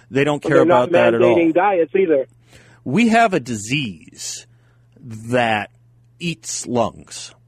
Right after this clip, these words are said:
Speaker 1: That's what covid does. We have a C D C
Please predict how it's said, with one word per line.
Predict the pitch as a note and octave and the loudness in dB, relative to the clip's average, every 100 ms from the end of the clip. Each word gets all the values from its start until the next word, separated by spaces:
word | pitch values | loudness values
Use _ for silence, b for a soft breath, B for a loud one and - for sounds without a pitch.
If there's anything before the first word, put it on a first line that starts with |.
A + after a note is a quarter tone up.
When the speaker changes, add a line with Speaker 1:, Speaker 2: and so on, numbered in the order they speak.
| _ _ _ _ | _ _ _ _
Speaker 1:
That's | D3+ - | -4 -4
what | D#3+ | -10
covid | - C3 A2+ G#2 - | -4 -4 -4 -10 -12
does. | F2+ - - - - _ _ _ _ _ _ _ _ _ - | -16 -16 -18 -20 -20 _ _ _ _ _ _ _ _ _ -8
We | C3+ C3+ | -4 0
have | D3+ C3 | 0 0
a | |
C | - - F#3 | -4 -4 -6
D | E3 D3 | -6 -8
C | - - C#3+ B2 G#2+ G2 | -8 -2 -2 0 -4 -10